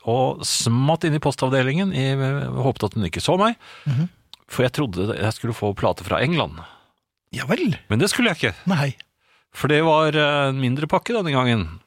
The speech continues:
Speaker 1: og
Speaker 2: Ja.
Speaker 1: den var norsk, og det var Præriebladet fra Norge.
Speaker 2: Ja.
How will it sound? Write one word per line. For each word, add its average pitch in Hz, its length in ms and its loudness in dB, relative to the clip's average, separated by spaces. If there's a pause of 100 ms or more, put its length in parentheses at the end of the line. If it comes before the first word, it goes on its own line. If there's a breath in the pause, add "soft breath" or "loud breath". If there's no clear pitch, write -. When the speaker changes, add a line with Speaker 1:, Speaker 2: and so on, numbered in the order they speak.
(160)
Speaker 1:
og - 20 0
Speaker 2:
Ja. 185 100 4
Speaker 1:
den 147 100 2
var 156 100 4
norsk, - 540 -2 (120)
og 123 80 0
det 143 100 2
var 143 120 2
Præriebladet 151 640 -2
fra 180 100 0
Norge. 196 320 -2 (520)
Speaker 2:
Ja. 147 240 2